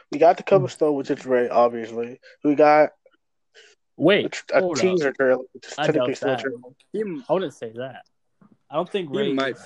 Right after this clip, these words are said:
Speaker 3: Rey might
Speaker 1: Well,
Speaker 3: be the cover
Speaker 1: maybe.
Speaker 3: star. I don't know.
Speaker 2: I say I think it's gonna be Drew McIntyre still. I don't think he is just because I feel like they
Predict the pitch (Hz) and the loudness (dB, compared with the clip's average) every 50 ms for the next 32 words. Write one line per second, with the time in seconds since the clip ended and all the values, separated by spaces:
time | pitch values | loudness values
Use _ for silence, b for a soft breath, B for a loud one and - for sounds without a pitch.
0 | - 110 113 135 160 175 156 127 123 123 247 254 - - 180 190 190 190 185 151 | -18 -8 -4 -2 0 0 0 0 4 6 8 8 8 6 6 6 6 6 6 4
1 | 135 117 104 95 90 - 131 131 123 110 101 92 87 - b b b b b b | 0 -8 -8 -8 -6 -2 -2 -2 -2 -2 -6 -10 -14 -18 b b b b b b
2 | b b _ _ _ _ _ _ _ _ _ _ _ _ _ _ _ _ _ - | b b _ _ _ _ _ _ _ _ _ _ _ _ _ _ _ _ _ 0
3 | 170 247 262 - 311 285 269 233 156 165 202 - - 247 220 233 220 - - 196 | 0 0 0 -2 -2 -2 -2 -2 -2 -4 -6 -8 -8 -10 -10 -10 -12 -10 -10 -10
4 | 180 165 151 139 131 139 135 135 131 131 - - 120 - 120 117 117 120 120 _ | -8 -8 -10 -10 -10 -12 -10 -10 -10 -12 -12 -16 -16 -12 -12 -12 -12 -14 -16 _
5 | _ - - - - _ - 123 123 127 - _ _ _ _ _ _ _ _ _ | _ -20 -20 -20 -18 _ -10 -8 -8 -10 -12 _ _ _ _ _ _ _ _ _
6 | _ _ _ _ _ _ _ _ _ _ _ _ _ _ _ _ _ _ _ _ | _ _ _ _ _ _ _ _ _ _ _ _ _ _ _ _ _ _ _ _
7 | _ _ _ _ _ _ _ - 147 196 254 269 220 - 226 226 202 - 214 185 | _ _ _ _ _ _ _ 0 2 2 2 0 -2 -4 -6 -6 -6 -8 -8 -8
8 | 185 190 190 160 - - 160 151 - - 160 - - 170 160 147 143 143 135 - | -8 -8 -8 -10 -10 -12 -12 -12 -12 -14 -10 -6 -4 -4 -4 -4 -4 -6 -6 -6
9 | - 170 170 160 156 - 156 139 127 | -4 -4 -4 -4 -4 -4 -6 -6 -6